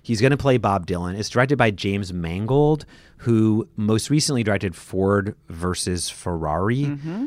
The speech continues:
Speaker 1: but he also directed the Johnny Cash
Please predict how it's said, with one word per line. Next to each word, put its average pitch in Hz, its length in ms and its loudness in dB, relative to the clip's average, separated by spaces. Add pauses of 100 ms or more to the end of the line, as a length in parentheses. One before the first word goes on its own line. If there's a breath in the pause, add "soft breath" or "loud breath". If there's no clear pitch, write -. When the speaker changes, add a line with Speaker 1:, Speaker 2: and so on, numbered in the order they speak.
(140)
Speaker 1:
but 156 540 6 (260 soft breath)
he - 160 0
also 185 300 4
directed 110 500 0
the 95 80 -4
Johnny 113 480 0
Cash 127 680 -6